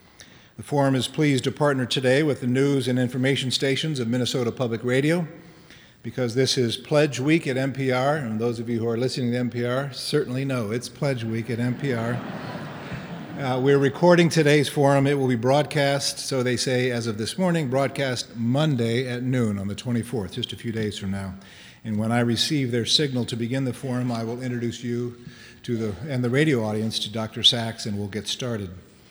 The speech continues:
Uh, Doctor Sachs will speak for about twenty-five minutes. This is our format. At the conclusion of his presentation, then I will reintroduce the forum to the listening audience. The ushers will collect your questions, and then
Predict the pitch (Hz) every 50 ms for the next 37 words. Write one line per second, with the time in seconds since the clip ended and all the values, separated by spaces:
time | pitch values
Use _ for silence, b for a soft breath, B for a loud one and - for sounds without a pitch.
0 | B B B B B B B B B B B - 139 113 107 98 123 123 120 -
1 | 117 - - 143 139 139 135 - - 135 - - - 151 143 - - 151 131 131
2 | 131 131 131 - 139 143 147 127 - 135 131 131 135 147 160 165 - - 135 127
3 | - - 127 113 127 120 120 117 - - 147 143 147 156 165 165 170 185 180 -
4 | 113 131 123 - - 123 - 135 117 - 160 165 165 147 139 139 139 123 127 131
5 | 117 - 147 139 131 131 113 - 147 139 139 123 - 143 135 131 131 123 127 120
6 | 120 120 117 120 123 120 120 120 113 117 B B B B B B B B 104 113
7 | 139 151 156 151 143 131 135 143 139 127 - 139 110 - 131 131 131 131 123 117
8 | - 123 113 113 123 147 147 - 139 135 131 127 110 113 120 117 117 117 117 117
9 | 113 - - - B B B B B B B B - 107 107 120 127 120 - 147
10 | 123 110 120 117 - - 127 127 123 - - 135 120 - - 151 139 - - -
11 | 139 131 127 117 123 117 113 120 123 123 123 117